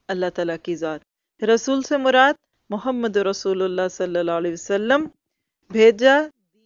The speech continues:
अपने रसूल को बिल हुदा, हिदायत के साथ, और व दीनिल हक की, और सच्चे दीन के साथ,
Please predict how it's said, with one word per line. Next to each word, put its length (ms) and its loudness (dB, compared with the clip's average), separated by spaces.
अपने 380 -2
रसूल 360 -2
को 200 0
बिल 220 -2
हुदा, 400 0
हिदायत 600 0
के 140 0
साथ, 260 -6
और 260 4
व 220 2
दीनिल 680 -2
हक 280 -2
की, 120 -4
और 160 0
सच्चे 540 -2
दीन 260 -4
के 140 -2
साथ, 260 0